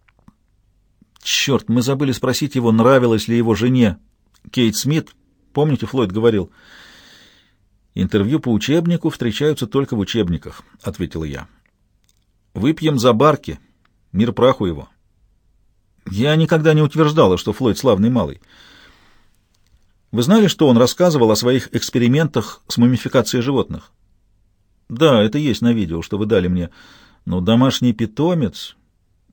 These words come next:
я имею в виду сексуальную привлекательность,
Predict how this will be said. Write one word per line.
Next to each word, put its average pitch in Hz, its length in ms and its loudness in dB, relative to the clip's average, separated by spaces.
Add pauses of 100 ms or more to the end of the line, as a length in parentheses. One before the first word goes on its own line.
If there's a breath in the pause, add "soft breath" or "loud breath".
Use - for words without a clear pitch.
(180)
я 110 200 2
имею 135 260 2
в 135 60 -2
виду 143 160 0
сексуальную 135 500 0
привлекательность, 131 840 -4